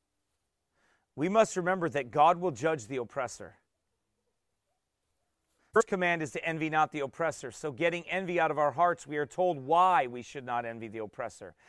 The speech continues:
In the next verses, "For the forward, for the froward is an abomination to the, is abom-, bent on his own gratifications, the indulgence of his own passions." That's the opposite of the Christian life.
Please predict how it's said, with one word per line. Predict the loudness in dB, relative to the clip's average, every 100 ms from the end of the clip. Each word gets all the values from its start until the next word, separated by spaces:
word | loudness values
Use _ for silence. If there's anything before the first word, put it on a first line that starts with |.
| -20 -8
In | -4
the | -2
next | 0 -2 -2
verses, | -2 0 -2 -10
"For | -6
the | -6 -4
forward, | 0 2 2 0 -2 _ _
for | -8 -4
the |
froward | 0 2 4 2
is | 0
an | -4
abomination | 0 4 4 2 -2 -6 -8
to | -8
the, | -6
is | -4
abom-, | -4 4 4 4 _ _ _ _ _ _ _ _ _ _ _ _ _ _ _ _ 4
bent | 4 4 4
on | 2
his | 2 -4
own | -4 -2
gratifications, | 0 2 0 -4 -8 -8 -8 -12 -20 -20 _ _ _ -8
the | -4
indulgence | -4 0 4 4 4 -4 -6
of | -6
his | -4 -4
own | -6 -6
passions." | -4 -2 -4 -8 -18 -20 -20 _ _
That's | 2 2
the | 4
opposite | 6 6 4 -6 -4
of | -6
the | -6
Christian | -8 -8 -10 -4
life. | -2 -2 -8 _